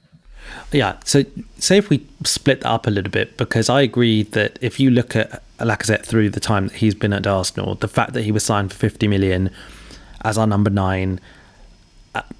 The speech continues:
effectively someone who we thought that we had Olivier Giroud, and for all of Giroud's qualities, he, he wasn't someone who was scoring twenty plus goals a season. So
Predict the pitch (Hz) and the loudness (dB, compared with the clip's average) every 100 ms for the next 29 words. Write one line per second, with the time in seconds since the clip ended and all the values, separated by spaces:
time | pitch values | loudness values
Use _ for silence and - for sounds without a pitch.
0 | - 117 180 - 143 131 127 120 113 107 | -10 -2 0 2 0 2 2 4 4 4
1 | 117 110 127 - 117 113 - 107 - - | 4 4 2 2 0 0 -2 -4 -4 -8
2 | - 123 127 131 123 113 117 110 107 104 | 0 2 4 4 4 4 2 2 0 0
3 | 101 104 101 98 - 139 139 104 117 113 | 0 0 -2 -4 0 4 4 4 2 2
4 | 107 117 107 - 101 98 107 107 120 113 | 0 -2 -2 -2 -2 -2 0 -2 0 0
5 | 120 123 117 110 107 101 104 104 - 107 | 2 0 0 0 2 2 0 0 -2 -2
6 | 101 104 110 101 110 98 - 95 95 - | -2 -2 -2 -2 -4 -4 -4 -4 -2 0
7 | 107 95 95 90 - - - 131 | 0 0 -2 -4 -10 -16 -4 -2